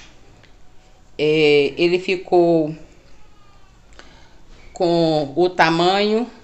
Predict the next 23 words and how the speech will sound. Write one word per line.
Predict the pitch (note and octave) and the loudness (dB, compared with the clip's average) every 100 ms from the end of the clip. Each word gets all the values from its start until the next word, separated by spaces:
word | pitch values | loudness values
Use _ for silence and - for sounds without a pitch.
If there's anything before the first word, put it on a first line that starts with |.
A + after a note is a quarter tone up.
| - - | -20 -18
e | - E3+ | -10 -10
peso, | - D#3 D#3+ F3 F#3+ | -6 -2 0 0 -2
já | E3+ D#3 | -4 -2
vamos | D3 D#3 E3+ C#3+ | -2 -4 -4 -6
ver | C#3 C#3 | -4 -4
isso. | C3+ F3 - G#3+ B3+ - - - - - - - - | -4 -6 -8 -10 -10 -16 -20 -20 -20 -20 -20 -18 -2
E | F3+ | 4
eu | F#3+ G#3 | 6 4
fiz | - F#3+ F#3 F#3+ | 4 4 6 6
aqui | F#3 - F3+ F3 F#3+ G3 - | 4 4 4 4 4 0 0
até | D#3+ F3 - E3+ D#3 D#3+ F#3 - | 4 4 4 6 8 8 4 2
a | D#3+ | 4
vigésima | E3+ D#3 D#3 D3+ D3 D3 | 4 4 4 4 2 0
carreira. | - E3 D#3 D3+ E3 G3+ B3+ - - - - - - | 2 2 4 2 2 0 -4 -12 -20 -20 -20 -14 0
E | F#3 G3 | 4 8
essa | F#3+ G#3+ A#3 - A3+ A3+ - - | 8 6 4 4 4 2 -6 -2
última | G#3 G#3+ - F3+ | 2 2 2 2
carreira | F3 F3 E3+ D#3+ E3+ | 2 2 4 4 2
aqui, | E3+ F3+ | 0 0
todas | G#3+ G#3+ G#3+ F3+ | 4 4 4 4
em | F3+ | 2
ponto | F3 D3 D3 F#3 | 2 -2 0 4
alto. | F3+ D#3+ F3 - C#4 | 6 6 4 0 -4